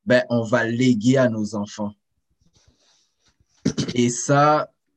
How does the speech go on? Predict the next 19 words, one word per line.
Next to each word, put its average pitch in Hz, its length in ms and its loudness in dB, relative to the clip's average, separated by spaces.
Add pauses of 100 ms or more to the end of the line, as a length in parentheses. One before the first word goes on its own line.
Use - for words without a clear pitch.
(640)
je 117 180 -2
sais 123 180 -2
pas 147 160 2
s'il 143 220 0
est 117 100 -4
trop 123 200 -2
tôt 151 200 0
pour 139 200 -2
en 113 100 0
parler, 113 580 -4 (580)
mais 117 180 0
c'est 120 260 -8
un 123 140 2
point 139 220 0
qui 120 120 -4
est 110 40 0
extrêmement 113 600 -4
lourd. 98 280 -8 (1200)
Euh, 101 500 -2